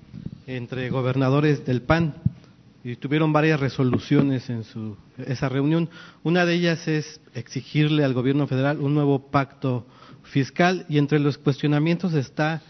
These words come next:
según ellos, que se está acechando a las instituciones y a los organismos autónomos y, y se está yendo hacia una república monárquica. Me gustaría saber su opinión respecto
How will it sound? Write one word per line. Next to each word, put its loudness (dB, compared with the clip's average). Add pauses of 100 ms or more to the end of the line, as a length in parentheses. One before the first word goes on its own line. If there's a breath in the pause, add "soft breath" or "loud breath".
(220 soft breath)
según 2
ellos, 0
que -4
se -4
está -2
acechando -2 (420 loud breath)
a -2
las -4
instituciones -2 (400 soft breath)
y -6
a -4
los -6
organismos 0
autónomos 0 (440 soft breath)
y, -4
y -4
se -6
está 0
yendo 4
hacia -2
una 2
república -2
monárquica. 0 (360 loud breath)
Me 2
gustaría 0
saber 4
su 2
opinión 2
respecto -6